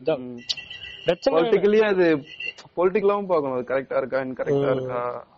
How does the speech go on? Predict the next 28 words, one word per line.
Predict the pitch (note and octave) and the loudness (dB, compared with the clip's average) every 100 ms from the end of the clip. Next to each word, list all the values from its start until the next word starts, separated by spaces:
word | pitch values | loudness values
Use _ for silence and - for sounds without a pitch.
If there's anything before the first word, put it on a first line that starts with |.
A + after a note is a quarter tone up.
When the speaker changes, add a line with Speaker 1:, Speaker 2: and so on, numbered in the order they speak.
| _ - | _ -6
Speaker 2:
அந்த | C#3 C3 | -6 -2
Speaker 1:
அதுக்காக | D#3 | -2
Speaker 2:
புரிதல் | G3 G#3 D3+ | 0 2 2
வேணும். | C3 B2+ A#2 | 0 -4 -6
Speaker 1:
ஆ, | C3+ C#3 | -6 -4
எல்லா | D3 D3+ F#3 | -4 -2 0
நேரமும் | F#3 F#3 G3 F#3 | 0 0 0 0
அவங்கள | F3 | -2
அப்படியே | E3 D#3 D#3+ D#3+ D3+ | -2 -2 -2 0 0
இது | C#3+ C#3+ | -2 -6
பண்ணுங்க | C#3+ C#3 C#3 C3+ | -4 -4 -4 -4
அப்படிலாம் | C#3 D#3 - | -2 -4 0
சொல்லல. | D3 D3+ C3 - _ _ _ _ - | 0 0 -4 -10 _ _ _ _ -12
Speaker 2:
ம். | B2+ B2+ | -10 -4
Speaker 1:
இந்த | E3 | -2
இன்ஃப்ளூயன்ஸ் | F#3 A3+ D4 C4+ - | -2 -2 0 0 0
பாதிக்கும். | D#3+ F#3 A3+ E3+ - - _ _ _ | 0 0 -4 -10 -16 -16 _ _ _
ஒரு | - D#3+ | -2 -2
பொ-, | D3+ D#3+ F3+ F3 | -2 0 0 0
Speaker 2:
ம். | |
Speaker 1:
இப்போ | C3 F#3+ E3+ | 0 0 0
நீங்க | E3+ E3 E3+ | -2 -6 -6
இன்ஃப்ளூயன்ஸ் | D#3+ D#3 D#3 F#3+ C#4 C4+ - | -6 -4 -6 -2 -2 -2 -2
பொருளாதாரத்தை | F#3+ A3 A3 G3+ F#3 | -2 -2 -2 -2 -2
பாதிக்காதுங்கிறீங்களா? | D#3+ E3+ F3+ F3+ E3+ E3 D3 C#3 B2 - | -2 -2 -2 -6 -4 -4 -4 -6 -6 0
சினிமாவோட | D3+ E3 E3 D#3 | 2 2 0 -2
இன்ஃப்ளூயன்ஸ் | D3 D#3 C#3+ | -6 -4 -4
வந்து | - C#3+ | -4 -10